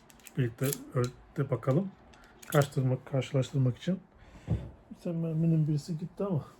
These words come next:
neyse onu sonra bulurum. Şimdi tek hareketli de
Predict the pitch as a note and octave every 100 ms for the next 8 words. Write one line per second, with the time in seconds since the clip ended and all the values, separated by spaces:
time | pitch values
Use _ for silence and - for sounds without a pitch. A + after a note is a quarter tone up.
0 | - D3 C#3+ B2+ A#2 C3+ C3 B2+ C3 F3+
1 | F3+ - - - - - - - - -
2 | - - - _ _ - - - - -
3 | _ _ _ _ _ _ - - _ _
4 | _ _ _ _ _ _ _ _ _ -
5 | _ - - C#3 E3+ F3 D3+ C3+ A#2+ -
6 | D3+